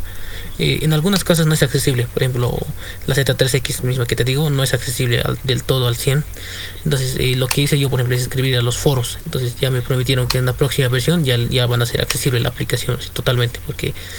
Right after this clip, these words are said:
si bien es cierto que hay partes que puedes hacerlo con el objeto, con el navegador de objetos, con la revisión,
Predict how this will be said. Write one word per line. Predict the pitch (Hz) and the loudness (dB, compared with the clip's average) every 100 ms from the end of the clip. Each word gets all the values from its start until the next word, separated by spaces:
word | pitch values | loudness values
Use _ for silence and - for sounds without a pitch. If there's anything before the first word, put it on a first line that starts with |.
| - - | -10 -6
si | - | 0
bien | 147 | 0
es | 143 | 2
cierto | 151 - 120 | 2 0 -2
que | 131 123 123 - - | 0 0 0 -2 0
hay | 143 | 0
partes | - 143 131 131 - - - | 2 0 2 0 0 -6 -6
que | - 123 | -2 -2
puedes | 127 - 135 131 | -2 -2 0 2
hacerlo | 131 123 | 0 0
con | - 120 | 0 0
el | 123 | 0
objeto, | 120 - 123 123 | 0 -2 -2 -2
con | 123 123 | 0 0
el | |
navegador | 120 120 123 123 | 2 2 0 0
de | 120 | 0
objetos, | - - 131 127 - 131 120 | 0 0 0 0 0 -2 -2
con | - 127 | -2 0
la | |
revisión, | 123 120 135 | 0 0 -2